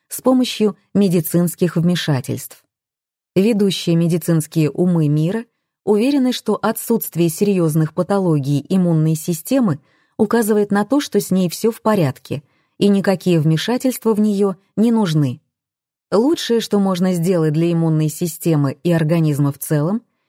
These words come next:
применить неспецифические меры, еще называемые здоровый образ жизни. Правильное питание, регулярные физические нагрузки,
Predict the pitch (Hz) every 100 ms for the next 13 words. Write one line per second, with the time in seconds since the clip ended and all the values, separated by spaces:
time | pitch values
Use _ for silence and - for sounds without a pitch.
0 | _ - 214 208 226 285 302 - 214 240
1 | 277 - 220 208 202 185 202 - 208 208
2 | 175 131 127 - _ _ _ - 196 -
3 | 202 214 247 247 233 233 226 220 214 208
4 | _ - 165 165 175 262 247 233 - 175
5 | 180 190 170 156 127 131 - _ _ _
6 | _ _ - 202 170 151 143 139 147 139
7 | 135 131 147 208 _ - 226 202 240 285
8 | 277 233 185 185 175 185 165 - 160 156
9 | 151 135 131 135 - 180